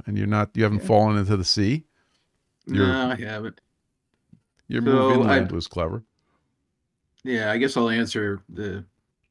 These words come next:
Speaker 2: burning question, uh, you know, how come I'm not doing videos? And, uh, I, uh, I'm kinda a little bit fed up with the, uh, YouTube algorithm, and, uh,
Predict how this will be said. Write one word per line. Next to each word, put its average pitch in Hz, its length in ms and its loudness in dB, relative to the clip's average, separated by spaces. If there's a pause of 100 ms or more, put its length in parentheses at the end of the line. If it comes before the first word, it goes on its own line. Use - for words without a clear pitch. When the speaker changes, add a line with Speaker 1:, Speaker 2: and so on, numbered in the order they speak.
(240)
Speaker 2:
burning 123 400 0
question, 113 600 -2
uh, 98 340 -6
you 107 100 -8
know, 95 140 -10
how 127 180 0
come 120 160 -4
I'm 117 100 -2
not 110 200 -4
doing 110 260 -2
videos? 95 600 -6
And, 95 260 -8
uh, 95 280 -10 (580)
I, 110 280 -2
uh, 98 380 -4 (1200)
I'm 113 120 -12
kinda 123 460 0 (500)
a 123 80 -2
little 139 200 4
bit 120 200 0
fed 123 280 2
up 120 260 0
with 107 240 -4
the, 104 280 -4
uh, 101 80 -4
YouTube 113 600 0
algorithm, 101 920 -6 (120)
and, 104 520 -8
uh, 101 380 -6